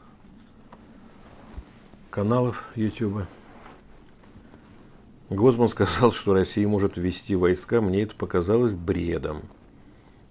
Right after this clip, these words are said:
И я сказал, что у Леонида Гозмана, некогда правой руки Чубайса, с детства косой взгляд на жизнь.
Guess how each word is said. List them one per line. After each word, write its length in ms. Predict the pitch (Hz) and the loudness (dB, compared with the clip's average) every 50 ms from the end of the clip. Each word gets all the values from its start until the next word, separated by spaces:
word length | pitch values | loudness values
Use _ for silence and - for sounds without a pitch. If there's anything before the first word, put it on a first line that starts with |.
| - - - - - - - - - - - - - | -20 -20 -20 -20 -20 -20 -20 -20 -20 -20 -20 -18 -10
И 100 | 87 90 | -6 -2
я 120 | 92 95 | -2 -2
сказал, 400 | 92 - - 95 87 95 98 92 | -2 -2 -2 -2 2 2 2 2
что 340 | 87 - - - 95 90 87 | 0 -4 -6 -4 -2 0 0
у 60 | 90 | 0
Леонида 400 | 90 92 90 90 90 80 71 87 | 0 -2 -2 -2 -4 -6 -8 -8
Гозмана, 540 | 80 92 104 110 101 113 123 120 120 127 123 - - - - - | -4 0 0 0 0 0 -2 -2 -2 -4 -6 -10 -20 -20 -12 -4
некогда 320 | 98 95 95 - 90 87 85 | 0 0 0 0 0 -2 -2
правой 320 | - 95 92 87 85 87 | 0 0 2 2 2 0
руки 260 | 85 80 76 - 117 | -2 -2 -4 -6 -6
Чубайса, 520 | 113 - 131 117 117 113 107 - - - 98 - - - - - - - - - - - - - - - - - - - - - - - - - | -4 -4 -2 0 0 -2 -2 -4 -10 -12 -14 -14 -20 -20 -20 -20 -20 -20 -20 -20 -20 -20 -20 -20 -20 -20 -20 -20 -20 -20 -20 -20 -20 -20 -14 -8
с 180 | 95 92 92 92 | -8 -6 -4 2
детства 400 | 98 113 120 120 - - - - | 6 6 4 4 2 -2 -2 0
косой 380 | - 110 92 - - 98 98 | 2 2 2 2 4 4 4
взгляд 400 | 98 95 92 87 87 90 87 - | 4 4 0 0 0 0 0 0
на 120 | 90 90 85 | -2 -4 -4
жизнь. 300 | 78 85 69 65 - | -4 -8 -10 -12 -14